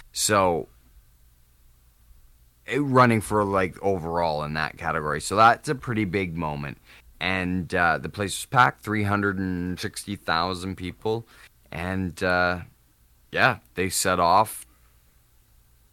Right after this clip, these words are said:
to, even though it was the hundredth anniversary, it was also a race of a lot of ends. So it was the end of the G T E category, which a, a lot of people, including myself, are very sad of.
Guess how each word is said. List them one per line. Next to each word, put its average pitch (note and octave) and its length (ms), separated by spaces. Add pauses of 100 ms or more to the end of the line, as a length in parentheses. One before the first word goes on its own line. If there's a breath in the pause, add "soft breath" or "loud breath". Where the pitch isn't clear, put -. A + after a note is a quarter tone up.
(120)
to, F#2+ 800 (1300 soft breath)
even C3 320
though B2+ 180
it A2+ 80
was G#2+ 220
the A2 80
hundredth A#2 360
anniversary, A2 800
it G2+ 60
was F2+ 200
also F2+ 460
a E2+ 140
race E2+ 460
of D#2 260
a - 20
lot D#2+ 280
of D2+ 260
ends. C2 400
So D2+ 340
it D#2+ 60
was D2+ 140
the D#2+ 140
end F2+ 200
of F2 140
the E2+ 120
G E2+ 240
T E2 160
E E2+ 320
category, E2 800
which E2+ 380 (260 loud breath)
a, - 60 (180)
a C#2+ 40
lot E2+ 200
of - 60
people, F#2 320
including E2+ 500
myself, E2+ 400
are - 60
very E2+ 180
sad E2 380
of. F2 180